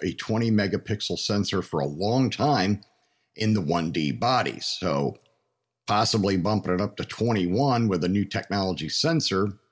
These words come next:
to me, that sounds pretty reasonable, and that might be the route they're going with this particular item. We'll have to wait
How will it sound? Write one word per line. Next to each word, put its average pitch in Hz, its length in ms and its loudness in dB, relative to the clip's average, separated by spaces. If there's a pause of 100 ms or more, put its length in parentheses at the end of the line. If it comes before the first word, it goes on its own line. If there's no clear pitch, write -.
(140)
to 156 80 0
me, 196 220 4
that 151 160 4
sounds 117 260 0
pretty 90 220 0
reasonable, 87 480 2
and 90 80 0
that 87 120 0
might 82 320 0
be 85 140 -4
the 80 140 -16
route 69 300 -4
they're 71 200 -10
going 101 440 0 (260)
with 80 180 -6
this 67 180 -4
particular 67 800 -6
item. 110 380 0 (320)
We'll 78 140 -8
have 73 200 -4
to - 80 -10
wait 78 320 -4